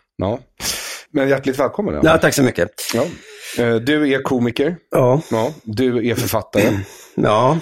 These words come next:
Speaker 1: Du är podcastare.
Speaker 2: Mm.
Speaker 1: Radioprofil.
Speaker 2: Mm, för detta.
Speaker 1: Har spelat i revy.
Speaker 2: Ja. Men det, ja.
Speaker 1: Driver produktionsbolag.
Speaker 2: Ja, just det.
Speaker 1: Ja. Och jag känner ju dig sedan tidigare.
Speaker 2: Just det.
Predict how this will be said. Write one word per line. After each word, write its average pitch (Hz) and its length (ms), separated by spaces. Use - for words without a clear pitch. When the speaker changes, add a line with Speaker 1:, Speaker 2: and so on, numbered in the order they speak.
Speaker 1:
Du 123 240
är 113 40
podcastare. 117 880
Speaker 2:
Mm. 127 400
Speaker 1:
Radioprofil. 120 840
Speaker 2:
Mm, 123 160
för 127 180
detta. 113 240
Speaker 1:
Har 127 120
spelat 123 420
i 127 60
revy. 113 380
Speaker 2:
Ja. 139 520
Men 156 140
det, 165 80
ja. 156 200
Speaker 1:
Driver 143 200
produktionsbolag. 117 920
Speaker 2:
Ja, 110 200
just 117 140
det. 98 100
Speaker 1:
Ja. 120 180
Och 127 140
jag 151 140
känner 135 260
ju 123 60
dig 107 140
sedan 107 160
tidigare. 104 480
Speaker 2:
Just 110 180
det. 107 160